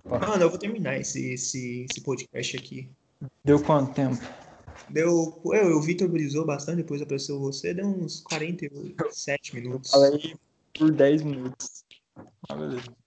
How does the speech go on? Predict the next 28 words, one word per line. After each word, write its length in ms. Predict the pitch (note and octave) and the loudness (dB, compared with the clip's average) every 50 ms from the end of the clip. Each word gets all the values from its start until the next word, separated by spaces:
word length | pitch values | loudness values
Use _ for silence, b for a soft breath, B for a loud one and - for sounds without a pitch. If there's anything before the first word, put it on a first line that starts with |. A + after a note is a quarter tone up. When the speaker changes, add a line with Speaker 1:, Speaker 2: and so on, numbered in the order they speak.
| _ - - - _ _ _ _ _ _ _ _ _ _ _ - - - - | _ -20 -20 -20 _ _ _ _ _ _ _ _ _ _ _ -14 -14 -8 -4
Speaker 1:
Não, 120 | - F#3+ | -4 -2
não 60 | E3 | -2
sei, 160 | C#3+ - F#3+ - | -2 -2 0 0
acho 180 | A3 A3 A3 | 0 0 -2
que 120 | - - - | -4 -6 -2
não, 180 | A#3+ F#3 F#3+ | -2 0 0
mano. 160 | F3+ D#3 C#3 | 0 0 -2
Você 160 | C3+ - E3 D#3+ | -2 -2 -2 -2
entrou, 420 | E3 E3 - E3+ F3 F#3 G3 F#3 F3 | -2 -2 -2 -2 -2 0 -2 -2 -4
você 260 | F3+ - - - E3+ | -6 -8 -6 -4 -4
já 100 | F3 F3+ | -2 -2
tava, 360 | F3 F3 F3+ F#3 F#3+ F3 F3+ - - - - | -2 0 -2 -2 -2 -4 -6 -8 -14 -10 -4
quando 160 | F3 E3+ E3+ | -2 0 2
deu 160 | E3+ F3+ F3 | 2 2 2
trinta 280 | - F#3 F#3+ A#3+ C4 A#3+ | 0 -2 -4 -4 -2 0
minutos, 340 | G3+ F#3 D#3+ D#3+ F3 E3+ - | 0 0 0 -2 -4 -4 -4
você 100 | - D#3 | -4 -4
já 140 | D#3+ D3 | -4 -4
tava 300 | C#3+ D3+ D3+ D3+ D3 C3+ | -4 -4 -4 -4 -4 -6
aqui, 260 | - - - - E3 E3 | -8 -10 -14 -14 -10 -8
mano. 240 | E3+ D3 - - - _ _ _ _ _ _ _ _ - | -8 -8 -10 -12 -18 _ _ _ _ _ _ _ _ -18
Então 260 | D3+ C#3+ D3+ - D3+ | -18 -14 -12 -12 -10
você 120 | D3+ - - | -10 -10 -10
falou 180 | - D#3+ D#3+ | -8 -8 -8
bastante. 640 | E3+ F#3 F3+ F3 - - C#3 C3+ - _ - _ _ _ _ _ _ _ _ _ _ _ - - - - - - - - - | -8 -10 -12 -14 -16 -16 -16 -16 -16 _ -20 _ _ _ _ _ _ _ _ _ _ _ -20 -20 -20 -20 -20 -20 -20 -12 -6
Speaker 2:
É, 120 | E3+ F#3 | -6 -6
tá 180 | F3+ F#3 - F3 | -6 -4 -6 -6
bom. 320 | D#3 C#3 C3 C#3+ D#3 D3+ | -6 -6 -6 -6 -6 -8